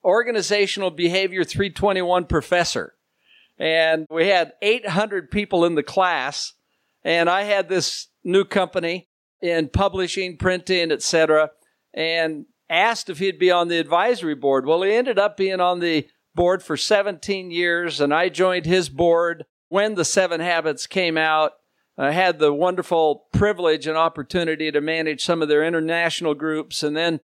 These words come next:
we all went forward in different ways, but he's been a lifelong friend.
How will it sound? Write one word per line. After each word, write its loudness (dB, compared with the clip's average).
we -2
all 4
went -2
forward 2
in -2
different 0
ways, 0
but 0
he's -6
been 2
a 2
lifelong 2
friend. -4